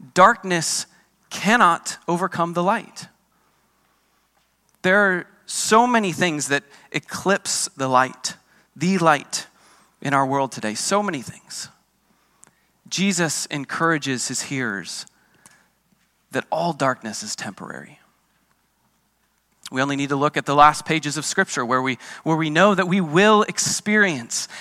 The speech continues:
an eternity of living in the fullness of God's light, that, that we won't even need the sun. It's just,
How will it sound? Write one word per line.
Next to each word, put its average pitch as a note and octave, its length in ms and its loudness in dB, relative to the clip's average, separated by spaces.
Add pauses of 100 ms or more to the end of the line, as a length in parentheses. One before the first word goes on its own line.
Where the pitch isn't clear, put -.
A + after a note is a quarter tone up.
an F3 140 2
eternity F#3+ 800 2
of D3+ 220 0
living G3+ 520 4
in E3+ 140 -4
the D#3+ 80 2
fullness A3 880 0 (220)
of D#3 180 0
God's F#3 420 4
light, E3 360 2 (640)
that, F3+ 260 -2
that F#3+ 120 0
we G3+ 100 -2
won't A3 200 4
even A3+ 160 2
need A#3+ 200 0
the E3+ 80 -2
sun. A2+ 340 -6 (3000)
It's D#3+ 160 -8
just, G#3 200 -6